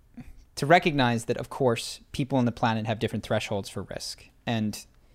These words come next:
uh, yours, based on your background, is you have a, a, uh, lower threshold before you feel uncomfortable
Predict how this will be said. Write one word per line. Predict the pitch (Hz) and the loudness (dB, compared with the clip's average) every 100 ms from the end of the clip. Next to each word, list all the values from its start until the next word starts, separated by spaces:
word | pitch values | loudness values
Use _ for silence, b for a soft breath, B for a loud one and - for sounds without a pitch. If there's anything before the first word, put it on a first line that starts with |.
| _ _ _ - - | _ _ _ -12 -2
uh, | 117 110 - - | 0 0 -4 -8
yours, | - 117 135 156 | 0 2 2 0
based | - 123 - | -2 -2 0
on | 127 | -2
your | 139 | 0
background, | 123 107 - 110 107 - - | 2 2 0 -2 -2 -6 -2
is | 117 110 110 - - - _ _ _ - | 0 0 -2 -4 -8 -10 _ _ _ -4
you | 117 | 0
have | 120 117 | 2 2
a, | 107 - - | 0 -4 -6
a, | 104 104 98 - - | -2 0 0 -4 -8
uh, | 57 57 - - - - - - _ - | -8 -8 -10 -16 -20 -20 -20 -20 _ -4
lower | 117 123 147 151 | 2 4 4 2
threshold | - 131 135 160 160 | 2 2 6 6 6
before | 131 120 117 | 4 2 2
you | 113 | 0
feel | 107 110 98 | 0 -2 -2
uncomfortable | 95 - - - - | -6 -8 -10 -12 -12